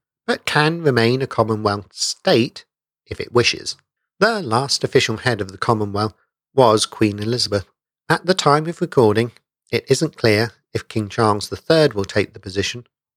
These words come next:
or possibly Prince William, but other suggestions have been put forward.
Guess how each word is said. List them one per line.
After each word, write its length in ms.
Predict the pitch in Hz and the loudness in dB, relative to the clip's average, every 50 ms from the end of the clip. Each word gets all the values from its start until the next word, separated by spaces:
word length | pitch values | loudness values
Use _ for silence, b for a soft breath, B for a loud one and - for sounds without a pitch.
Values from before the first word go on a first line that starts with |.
| _ - | _ 2
or 140 | 196 208 196 | 2 2 2
possibly 500 | - - 151 - - 135 123 131 131 123 | 2 0 0 0 -2 -4 0 0 0 0
Prince 360 | - - 95 95 - - - | -2 -6 -8 -8 -8 -2 -2
William, 360 | 127 127 117 110 107 107 _ _ _ _ _ _ _ _ - | 0 0 2 0 -2 -2 _ _ _ _ _ _ _ _ -4
but 260 | - 285 254 - _ _ - | -2 -2 -2 -4 _ _ -2
other 200 | 143 160 160 147 | -2 -2 0 0
suggestions 680 | - - 113 135 147 147 - - - 113 107 110 107 | -4 -2 2 2 2 2 0 -4 -4 -6 -6 -4 -4
have 300 | - - - 147 123 110 | -6 -4 -4 -4 -4 -2
been 220 | - 113 110 107 107 | -2 -2 -2 -2 -4
put 240 | - - 113 _ _ | -8 -10 -10 _ _
forward. 480 | _ - 139 131 113 101 95 92 - | _ 2 2 4 4 2 0 -2 -4